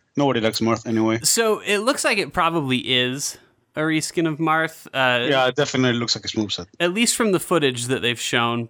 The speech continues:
Speaker 2: But I don't even really have a big issue with that, 'cause, like, my favorite Smash Brothers character was always Roy. 'Cause I, I did better with the, uh, this is, this is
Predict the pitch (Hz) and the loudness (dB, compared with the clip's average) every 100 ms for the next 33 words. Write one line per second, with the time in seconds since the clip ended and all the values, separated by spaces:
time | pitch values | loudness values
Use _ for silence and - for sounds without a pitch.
0 | _ - 170 156 78 156 208 202 156 135 | _ -2 0 0 -2 -2 0 2 2 2
1 | 131 123 123 120 117 120 117 - 117 117 | 0 0 0 -2 -2 -2 -2 -4 -6 -2
2 | 123 107 - 127 123 - 156 156 185 165 | -2 -2 -4 -4 -2 0 0 2 0 2
3 | 156 120 - - - 160 143 - 147 123 | 2 0 -2 -10 -6 -2 -2 -2 -2 -2
4 | 117 - 127 120 127 120 123 120 113 117 | -4 0 0 0 -4 -2 0 0 -2 -4
5 | 123 117 127 139 - _ _ _ _ _ | -2 2 2 0 -8 _ _ _ _ _
6 | _ _ _ - 127 117 117 - 127 120 | _ _ _ -6 -4 -4 -4 0 0 -2
7 | - 151 151 214 151 123 160 151 135 123 | -8 -4 -2 -2 -2 0 2 2 2 0
8 | - 127 120 110 110 _ _ - - 147 | -2 -2 0 0 -2 _ _ -20 -10 -8
9 | - 117 - 135 143 139 117 - 131 120 | -6 -10 -10 -2 0 0 -4 -6 -6 -4
10 | 117 | -6